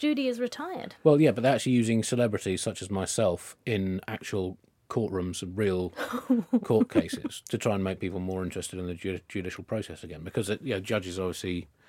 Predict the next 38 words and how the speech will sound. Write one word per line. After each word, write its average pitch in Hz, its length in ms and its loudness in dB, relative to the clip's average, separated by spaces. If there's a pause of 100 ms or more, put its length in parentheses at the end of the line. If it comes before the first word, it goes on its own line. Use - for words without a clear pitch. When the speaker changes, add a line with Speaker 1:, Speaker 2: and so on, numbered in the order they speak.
(160)
Speaker 2:
seen 101 300 0
now 90 200 -2
as 92 120 -8
aloof 95 440 -6
and 95 140 -12
elite 92 380 -6 (240)
because - 260 -12
they 90 100 -8
have, 87 280 -10 (400)
you 90 120 -12
know, 82 80 -10
a - 360 -20
great - 200 -10
depth - 280 -12
of - 80 -14
knowledge 90 280 -10
and 85 80 -10
experience, 80 640 -12
and - 80 -6
people 226 200 2
Speaker 1:
Mm-hmm. 240 100 -2
Speaker 2:
find 90 100 -8
that 90 60 -10
very 90 160 -6
hard 87 220 -6
to - 100 -10
relate 90 320 -6
to. 80 160 -14
So, 98 260 -8 (540)
uh, 101 240 2
I'm 123 160 2
sitting 117 220 0
in 101 100 0
Snutterbridge 101 540 -4
Crown 98 200 -4
Court 98 240 -6
in 95 60 -8
London. 104 400 -6